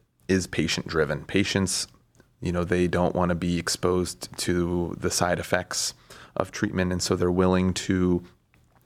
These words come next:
kind of seek out these focal energies. And,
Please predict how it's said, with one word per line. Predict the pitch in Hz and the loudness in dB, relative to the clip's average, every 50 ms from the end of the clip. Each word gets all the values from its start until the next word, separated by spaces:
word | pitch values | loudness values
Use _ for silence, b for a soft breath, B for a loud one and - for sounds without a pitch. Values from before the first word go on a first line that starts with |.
| _ - - | _ -6 -4
kind | 120 - 120 101 | 0 2 2 2
of | 92 - | 2 -2
seek | - - - 117 101 - | -2 0 0 0 2 4
out | 98 92 90 92 - - | 4 4 4 2 2 0
these | - 98 95 90 - - | -2 0 0 0 0 2
focal | - 95 92 87 - 98 90 90 87 80 - - | 2 2 0 2 0 0 2 2 0 0 0 0
energies. | 104 120 127 113 90 87 87 85 87 85 87 | 4 4 4 4 4 2 -4 -4 -4 -2 0
And, | 92 90 85 - | 0 0 0 -2